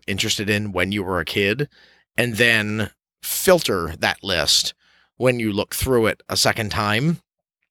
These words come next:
and look through what some of those things were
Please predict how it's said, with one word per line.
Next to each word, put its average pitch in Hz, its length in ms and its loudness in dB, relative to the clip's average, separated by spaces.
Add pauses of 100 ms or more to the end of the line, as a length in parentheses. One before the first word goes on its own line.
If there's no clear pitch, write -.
(280)
and 135 140 4
look 135 220 0
through 139 220 2
what 123 260 2
some 117 200 4
of 110 60 -2
those 107 280 0
things 107 300 0
were 90 540 2